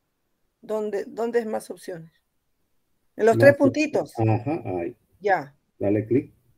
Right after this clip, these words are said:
Speaker 2: Y ahí dice cambiar diseño.
Speaker 1: Ajá.
Speaker 2: Cambiar diseño.
Speaker 1: Ya.
Speaker 2: Y en cambiar
Speaker 1: Cambiar
Speaker 2: diseño,
Speaker 1: diseño,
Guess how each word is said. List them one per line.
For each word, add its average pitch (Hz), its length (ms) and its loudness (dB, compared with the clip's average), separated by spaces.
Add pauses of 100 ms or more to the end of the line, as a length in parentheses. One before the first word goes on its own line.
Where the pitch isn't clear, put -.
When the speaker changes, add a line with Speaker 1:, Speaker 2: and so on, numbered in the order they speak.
(340)
Speaker 2:
Y 135 60 2
ahí 139 140 6
dice 139 500 2 (120)
cambiar 135 500 8
diseño. 117 500 4 (580)
Speaker 1:
Ajá. 240 480 -4 (260)
Speaker 2:
Cambiar 98 440 -2
diseño. 85 420 -6 (460)
Speaker 1:
Ya. 165 440 -10 (2000)
Speaker 2:
Y 107 180 0
en 107 100 0
cambiar 113 440 2
Speaker 1:
Cambiar 147 200 -4
Speaker 2:
diseño, 262 380 2
Speaker 1:
diseño, 196 460 -10